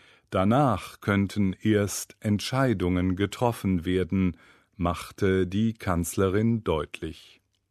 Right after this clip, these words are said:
Bis dahin würden dem N-S-A-Untersuchungsausschuss des Bundestages andere und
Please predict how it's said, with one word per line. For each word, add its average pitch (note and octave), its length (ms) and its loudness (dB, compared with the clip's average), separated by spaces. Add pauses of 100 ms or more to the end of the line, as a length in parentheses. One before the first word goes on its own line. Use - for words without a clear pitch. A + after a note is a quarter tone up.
(460)
Bis C#3 280 2
dahin A#2+ 680 2 (200)
würden A2 580 4
dem G#2 500 2
N-S-A-Untersuchungsausschuss A2 2750 -2 (340)
des G2+ 340 0
Bundestages G#2 1200 0 (420)
andere C#3 840 2 (380)
und D3+ 480 2